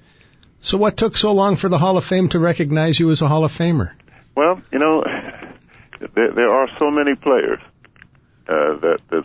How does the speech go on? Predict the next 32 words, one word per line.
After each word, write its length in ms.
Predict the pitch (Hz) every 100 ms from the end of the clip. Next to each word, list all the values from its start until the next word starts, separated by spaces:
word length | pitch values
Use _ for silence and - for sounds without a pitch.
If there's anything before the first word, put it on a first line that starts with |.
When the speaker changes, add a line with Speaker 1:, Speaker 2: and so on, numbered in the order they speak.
| -
Speaker 2:
certainly 420 | 101 - 87 76 -
warrant 480 | 80 92 101 92 -
that 220 | 92 90 -
title 560 | 98 113 117 - - - _ _ - _ -
until, 560 | 87 85 - 98 92 90
uh, 360 | 90 87 87
I 40 | 90
can 200 | 113 98
certainly 320 | 101 - 87
understand 440 | 82 85 - 85 85
it. 100 | 113 _ _ _ _ _ _ _ _ _ _ _ _ _ _ _ _ _ _
Speaker 1:
So 160 | - 170
you're 100 | 165
sort 220 | 170 156
of 60 |
coming 280 | - 156 156
off 200 | 147 131
the 80 | 123
bench 440 | 117 139 107 - - _ _ -
<laughs> 600 | - - - 131 123 120
in 120 | 135 131
typical 460 | 160 156 143 143
Sat 320 | - 131 139
Sanders 440 | - 147 147 139 131
fashion. 520 | 143 139 131 113 101 - - - -
Speaker 2:
Well, 320 | 107 110 -
you 100 | 107
know, 200 | 117 113
uh, 360 | 101 87 95 92 - - - 95
it's, 100 | 95
it's, 240 | 110 101 87
uh, 140 | 104